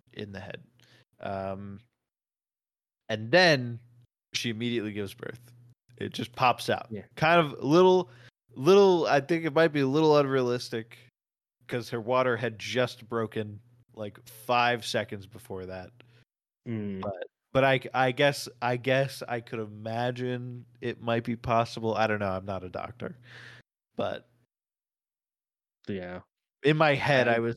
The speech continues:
Speaker 1: like, "That feels a little, little unrealistic."
Speaker 2: Convenient.
Speaker 1: Yeah. But she, she cuts the cord, and, um,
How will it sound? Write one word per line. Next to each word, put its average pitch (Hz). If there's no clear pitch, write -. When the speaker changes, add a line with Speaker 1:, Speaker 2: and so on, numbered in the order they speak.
Speaker 1:
like, 113
"That 151
feels 123
a 117
little, 104
little 123
unrealistic." 101
Speaker 2:
Convenient. 95
Speaker 1:
Yeah. 104
But 202
she, 135
she 127
cuts 135
the 117
cord, 117
and, 113
um, 107